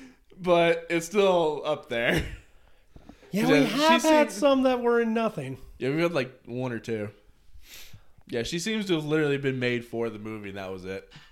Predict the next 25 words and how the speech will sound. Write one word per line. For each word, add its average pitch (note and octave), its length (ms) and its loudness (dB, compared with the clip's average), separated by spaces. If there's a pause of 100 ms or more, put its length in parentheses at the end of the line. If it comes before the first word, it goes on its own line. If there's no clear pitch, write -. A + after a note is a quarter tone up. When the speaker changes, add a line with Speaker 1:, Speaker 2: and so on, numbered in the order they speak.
(400)
Speaker 1:
'Cause C3 120 -6
she C3+ 100 -6
does, D3 200 0
she G3+ 140 -6
doesn't D3 240 -2
appear B2 260 -8
in G2 60 -14
comics. G#2 480 -12 (580)
Speaker 2:
Oh, B3+ 120 0
it's - 100 -4
kinda A3 200 2
like A3 180 2
the F#3+ 80 -2
Daughters F3+ 520 0
of E3+ 100 -4
Atlas. F#3+ 600 -2
Speaker 1:
Yeah. B2+ 360 0 (840)
Just A#2 320 -12
this B2 220 -8
one A2+ 120 -6
had A2 120 -4
a A2 60 -4
little G#2+ 160 -6
better G#2+ 400 -6 (140)
job. A#2+ 380 -2